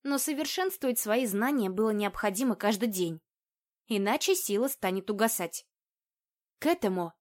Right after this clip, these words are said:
в ведьмовской школе приучили с первого года обучения. Я почти забылась. Не помнила его взглядов.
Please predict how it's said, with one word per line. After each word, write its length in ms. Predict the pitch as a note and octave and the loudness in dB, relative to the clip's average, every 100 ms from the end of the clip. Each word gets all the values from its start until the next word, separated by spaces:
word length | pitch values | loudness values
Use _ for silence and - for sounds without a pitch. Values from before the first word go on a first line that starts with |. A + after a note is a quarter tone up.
| - | -4
в 60 | |
ведьмовской 560 | C4+ A#3+ C4+ C4+ - A#3+ | 0 2 2 0 2 0
школе 500 | - D4+ D#4 F3 E3+ _ _ | 0 0 0 0 -4 _ _
приучили 540 | - C#4 C4 - D#4+ A3 | 2 2 2 0 0 0
с 80 | |
первого 340 | - A3+ G#3+ A3 | 0 0 0 0
года 280 | G#3+ G#3+ G#3+ | 0 2 2
обучения. 640 | A3+ - G3 F3+ E3 D#3+ _ _ _ _ _ _ _ _ | 0 0 -2 -2 -6 -12 _ _ _ _ _ _ _ _
Я 220 | - B3 D#4 | -4 0 2
почти 320 | A#3 - A#3 | 2 -2 -2
забылась. 600 | A3 C4+ A3 F3 - - _ _ _ _ _ _ - | 0 4 4 2 -4 -12 _ _ _ _ _ _ -4
Не 160 | C#4+ C#4+ | 0 2
помнила 380 | F#4 D#4 G#3 | 4 4 2
его 220 | F#3+ G3+ A3 | 2 0 0
взглядов. 560 | A3+ G#3 F3+ E3 - | 0 0 0 -2 -12